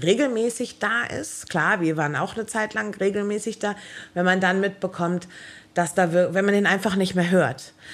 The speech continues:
Das waren für mich immer so Momente, wo ich gedacht habe, okay, ich hatte vielleicht nicht lang und viel Kontakt zu dem, aber man wusste, das ist der, sagen wir jetzt mal, Klaus. So. Oder, äh, das ist die Susanne.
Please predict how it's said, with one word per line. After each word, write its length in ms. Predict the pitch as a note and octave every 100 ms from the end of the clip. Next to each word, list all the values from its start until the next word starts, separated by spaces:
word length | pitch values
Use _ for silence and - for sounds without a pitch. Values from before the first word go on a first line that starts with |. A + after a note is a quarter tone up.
| - - -
Das 220 | F#3 F#3
waren 220 | G3+ G#3
für 120 | G3+ G3
mich 240 | G#3 G3+
immer 260 | G#3 G#3+ G3
so 140 | G3
Momente, 400 | F#3+ F#3+ G3 G3
wo 40 | F#3+
ich 160 | F#3+
gedacht 200 | G3 F#3
habe, 80 | F3
okay, 200 | F3 G#3
ich 140 | F#3
hatte 200 | G3 F#3+
vielleicht 360 | F#3+ F#3 F#3 -
nicht 140 | E3+ F3
lang 320 | F3+ A#3 B3+
und 200 | F#3+ F#3
viel 260 | - B3 C#4+
Kontakt 520 | A3 F#3+ F3+ F3 -
zu 100 | D#3
dem, 180 | D#3+ E3+
aber 240 | E3+ F#3+ F#3+ - -
man 180 | F#3+ G3
wusste, 300 | G3+ F#3+ F3
das 200 | E3 E3
ist 220 | F3+ -
der, 280 | E3 E3 D#3+ - - -
sagen 320 | - D3+ D#3 D3+
wir 80 | D3+
jetzt 260 | D3 D3
mal, 320 | D3+ C#3+ C#3+ C#3+ -
Klaus. 560 | - D3+ B2 A2+ - - -
So. 320 | - C3+ G2 - - - -
Oder, 680 | D3+ C#3+ C3 B2+ A#2 G2 G2+
äh, 120 | B2+
das 160 | C3+ D3
ist 260 | C#3+ - -
die 460 | C#3+ C#3 C3+ C3+ - - - -
Susanne. 600 | E3+ D#3 D#3+ D3+ B2+